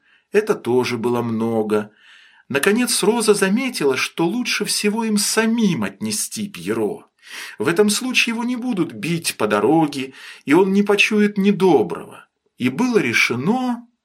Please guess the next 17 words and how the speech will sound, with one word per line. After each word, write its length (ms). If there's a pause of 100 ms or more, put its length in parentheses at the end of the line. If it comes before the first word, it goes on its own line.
что 440
они 280
пойдут 760 (140)
обе, 720 (400)
когда 440
начнёт 720
темнеть. 920 (1500)
В 140
тот 240
вечер 800
ему 300
дали 280
хорошие 580
похлёбки 760
с 120
кусочком 640
мяса. 640